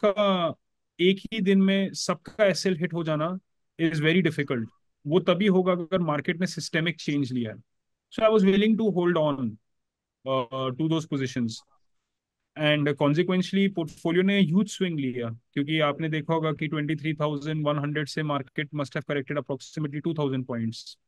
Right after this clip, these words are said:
on the same day, creating a record actually। And, uh, despite that, uh, uh, I sat on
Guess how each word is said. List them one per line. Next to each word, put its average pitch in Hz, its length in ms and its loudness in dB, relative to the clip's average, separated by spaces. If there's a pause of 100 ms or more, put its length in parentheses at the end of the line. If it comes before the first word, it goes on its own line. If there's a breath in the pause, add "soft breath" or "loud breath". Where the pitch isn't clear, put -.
(140)
on 131 120 -2
the 131 300 2 (100)
same 147 200 2
day, 120 180 -2 (180)
creating 151 280 2
a 175 140 2
record 151 340 0
actually। 110 340 -10 (1200)
And, 160 380 4
uh, 147 200 4
despite 175 540 0
that, 196 280 2 (420)
uh, 131 800 -4 (360)
uh, 127 160 -2 (160)
I 151 180 2
sat 151 260 0
on 185 320 0